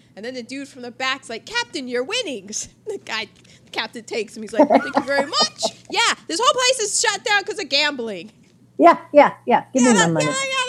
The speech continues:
Speaker 1: that's the story. So
Speaker 2: So then, uh, oh, Victor tells, uh, he goes over to Ilsa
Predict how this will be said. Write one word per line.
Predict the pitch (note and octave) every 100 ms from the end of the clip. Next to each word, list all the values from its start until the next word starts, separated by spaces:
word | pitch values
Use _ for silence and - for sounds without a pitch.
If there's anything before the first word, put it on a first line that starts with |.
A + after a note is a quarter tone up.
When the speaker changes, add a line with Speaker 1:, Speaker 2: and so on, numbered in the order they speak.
| B4+
Speaker 1:
that's | B4+
the | C4
story. | A#3 G3+ G#3+ D#4 G4+ _ _ _ - _ _ _ _ _ _ _ _ _ _ _ _ _ -
So | - - - - A3+ G3 F#3 F#3 F#3 F#3+ A#3 D#4+ A#4 B4 - _ _ - _ _ _ _ _ _ _ _ _ _ _ _
Speaker 2:
So | - - C4 A#3+
then, | A3 G#3 C4 D#4 E4+ C4+ A#3 A3 A#3 C#4 D#4+ - _ _ _ _ _ _ _ _ _ A3
uh, | G#3 G3+ F#3+
oh, | B3+ A3+ F3+ F#3+
Victor | A#3 C4+ - D#4
tells, | - C4 G#3 A3 -
uh, | G#3+ -
he | G#3
goes | A#3+ B3 B3
over | A#3
to | G3+
Ilsa | G#3 G#3+ G#3+ D#3+ D#3